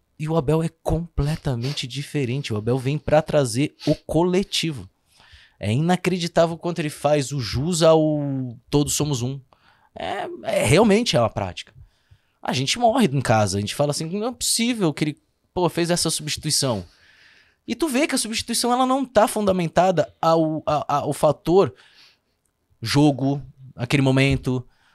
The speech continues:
Pô, tá setenta e cinco minutos, dois a um, jogo apertado, e ele vai lá e vai colocar o cara que tá precisando entrar nesse momento, porque esperou a vez dele, porque tá numa vaga,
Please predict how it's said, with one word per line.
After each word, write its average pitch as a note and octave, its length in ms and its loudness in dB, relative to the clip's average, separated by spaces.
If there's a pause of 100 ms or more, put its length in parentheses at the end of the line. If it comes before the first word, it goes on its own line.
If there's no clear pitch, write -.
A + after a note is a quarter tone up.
(180)
Pô, G#3+ 100 2
tá - 140 4
setenta - 1000 0
e C4+ 60 4
cinco - 260 0
minutos, G3+ 640 0
dois F3+ 480 4
a A#3 80 8
um, G3+ 180 2
jogo G#3+ 200 2
apertado, D4+ 760 6
e E4+ 80 6
ele F4+ 140 4
vai F4+ 180 0
lá F4 200 4
e A4 280 -2 (240)
vai E4+ 160 2
colocar E4 320 0
o - 60 4
cara - 220 2
que - 80 -10
tá D#4 100 -4
precisando C#4 300 -2
entrar - 200 2
nesse A3 200 2
momento, G3+ 400 0 (260)
porque - 320 -2 (160)
esperou A#3+ 340 4
a A#3+ 40 6
vez A3+ 180 2
dele, G#3+ 380 4
porque - 160 2
tá F3 160 6
numa F3 240 4
vaga, D#3 360 6